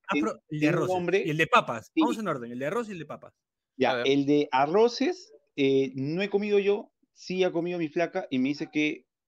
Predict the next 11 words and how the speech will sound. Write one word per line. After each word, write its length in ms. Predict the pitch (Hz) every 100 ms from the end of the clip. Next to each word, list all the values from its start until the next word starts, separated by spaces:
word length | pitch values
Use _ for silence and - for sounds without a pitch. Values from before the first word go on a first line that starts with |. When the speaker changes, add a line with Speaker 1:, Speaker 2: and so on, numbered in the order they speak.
| _ _
Speaker 2:
no 140 | 160
está 160 | 196 202
mal, 320 | 202 202 294 _ -
pero 180 | 131
que 80 | 123
le 80 | 123
meten 220 | 135 151
demasiada 480 | 143 117 104 135 123
sal. 280 | - 107 87
Ahora, 240 | 143 147 -
yo 320 | 127 175 180